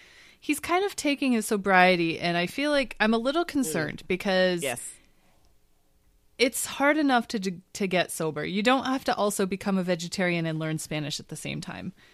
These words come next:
Speaker 1: Like,
Speaker 2: <laughs>
Speaker 1: just because you're not hungover doesn't mean that you need to, like, add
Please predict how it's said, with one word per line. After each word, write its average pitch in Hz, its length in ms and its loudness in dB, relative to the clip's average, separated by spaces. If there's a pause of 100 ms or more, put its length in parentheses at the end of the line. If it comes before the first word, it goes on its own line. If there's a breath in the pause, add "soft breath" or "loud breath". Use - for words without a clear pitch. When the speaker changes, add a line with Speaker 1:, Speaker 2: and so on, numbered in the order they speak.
(420 soft breath)
Speaker 1:
Like, 190 420 0
Speaker 2:
<laughs> 190 140 -10
Speaker 1:
just 262 360 8
because 311 300 4
you're 254 100 4
not 240 200 4
hungover 208 420 2
doesn't 185 260 0
mean 180 180 0
that 170 120 -2
you 175 100 -2
need 170 260 -2
to, 170 120 -4
like, 160 260 -6
add 170 300 0